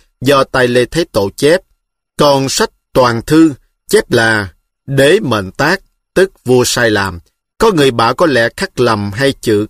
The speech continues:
khác khắc lầm ra chữ tác, nghĩa là làm, và ghi sai cả tháng. Bài tựa nói tháng Trọng Đông là tháng mười một,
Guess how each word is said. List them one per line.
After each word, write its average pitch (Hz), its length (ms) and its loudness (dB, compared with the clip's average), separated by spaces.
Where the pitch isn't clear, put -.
khác 202 260 -4
khắc - 160 -4
lầm 98 320 -2
ra 120 180 -2
chữ 123 240 -10
tác, 175 260 -2
nghĩa 139 160 0
là 135 140 0
làm, 104 420 -4
và 127 180 0
ghi 147 200 -2
sai 156 240 -2
cả 104 220 -6
tháng. 135 340 -4
Bài 139 220 0
tựa 117 200 0
nói 147 240 0
tháng 175 260 -6
Trọng 95 340 -2
Đông 147 320 0
là 127 120 0
tháng 175 180 -2
mười 123 120 2
một, 110 320 0